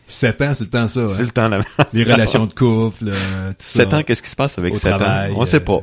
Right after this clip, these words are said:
Speaker 1: je sais pas. Et ça a
Speaker 2: Ok.
Speaker 1: l'air qu'après sept ans, euh,
Speaker 2: Ben, nous, ça fait pas sept ans qu'on est ensemble, André.
Speaker 1: Sept mois, peut-être ? Je sais pas.
Speaker 2: Je, faudrait calculer. <laughs> Bon, bref,
Speaker 1: Ouais.
Speaker 2: euh, on n'a pas sept invités non plus aujourd'hui.
Speaker 1: Non. Non, mais
Speaker 2: On
Speaker 1: il y a
Speaker 2: en
Speaker 1: des
Speaker 2: a,
Speaker 1: beaux invités.
Speaker 2: Oui. T'as parlé avec, euh, Daniel Lequin,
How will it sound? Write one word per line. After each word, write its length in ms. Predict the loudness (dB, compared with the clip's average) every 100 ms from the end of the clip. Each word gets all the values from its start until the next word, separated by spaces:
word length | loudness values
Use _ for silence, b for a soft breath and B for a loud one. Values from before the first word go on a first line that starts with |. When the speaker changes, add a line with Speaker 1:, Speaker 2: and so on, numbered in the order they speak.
| -4
Speaker 1:
je 60 | -10
sais 120 | -10
pas. 120 | -10 -8
Et 160 | -6
ça 140 | -2 0
a 20 |
Speaker 2:
Ok. 80 | 0
Speaker 1:
l'air 80 |
qu'après 240 | -2 -2 -2
sept 240 | -4 -4
ans, 40 | -4
euh, 240 | -4 -6 -8 -14 -16 -6
Speaker 2:
Ben, 100 | 0
nous, 80 | 2
ça 140 | 2 2
fait 100 | 2
pas 160 | 2
sept 260 | 2 -2 -2
ans 120 | -6 -4
qu'on 180 | -2 0
est 60 |
ensemble, 460 | -2 -2 -2 0 -2
André. 320 | -2 -6 -8
Speaker 1:
Sept 240 | -6 -6 -4
mois, 300 | -4 -4 -6 -8
peut-être ? 180 | -8 -10
Je 60 | -14
sais 60 | -12
pas. 160 | -12 -14 _ -10
Speaker 2:
Je, 120 | -6 -6
faudrait 220 | -4 -4
calculer. 440 | -2 -6 -6 -12 -12 _ -10
<laughs> 680 | -10 -8 -8 -6 -10 -6
Bon, 100 | -6 -4 4
bref, 260 | 6 4 0 B -4
Speaker 1:
Ouais. 140 | -2 2
Speaker 2:
euh, 180 | 4 4
on 140 | 4 2
n'a 60 |
pas 120 | 4 2
sept 260 | 4 2
invités 380 | 4 2 2 4
non 220 | 4 2
plus 180 | 2 0
aujourd'hui. 640 | 2 4 4 4 0 -2 -6 -2
Speaker 1:
Non. 140 | 2 2
Non, 60 |
mais 120 | 2
Speaker 2:
On 20 | 2
Speaker 1:
il 40 |
y 40 |
a 100 | 2
Speaker 2:
en 20 | 2
Speaker 1:
des 100 | 2
Speaker 2:
a, 40 |
Speaker 1:
beaux 300 | 4 4 4
invités. 340 | 2 0 -4 0
Speaker 2:
Oui. 220 | 2 0 _ _ _ _ _ -10
T'as 80 |
parlé 360 | -4 -2 0 0
avec, 280 | 0 0 2
euh, 100 | 2
Daniel 360 | 2 2 2 2
Lequin, 400 | 0 0 0